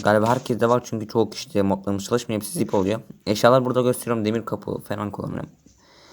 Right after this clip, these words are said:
Ekmek falan da isteğe göre. Dağıtıcıyı koyuyorum. Üstüne demir bloğu koyuyorum. Demir bloğun üstüne koyup demir kapıyı koyacağım şimdi.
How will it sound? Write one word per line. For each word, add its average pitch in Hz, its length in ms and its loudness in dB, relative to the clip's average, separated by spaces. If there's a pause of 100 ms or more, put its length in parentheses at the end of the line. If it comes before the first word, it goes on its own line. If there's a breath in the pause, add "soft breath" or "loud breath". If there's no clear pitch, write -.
(360 soft breath)
Ekmek 113 260 4
falan 123 220 4
da 113 40 0
isteğe 110 240 0
göre. 101 260 0 (1040)
Dağıtıcıyı 113 340 4
koyuyorum. 113 340 2
Üstüne 107 240 -4
demir 110 180 0
bloğu 113 240 -2
koyuyorum. 95 340 -4 (1900 loud breath)
Demir 127 160 6
bloğun 127 220 6
üstüne 123 280 -4
koyup 110 360 -2
demir 113 160 0
kapıyı 120 280 -2
koyacağım 107 360 -2
şimdi. 113 300 -10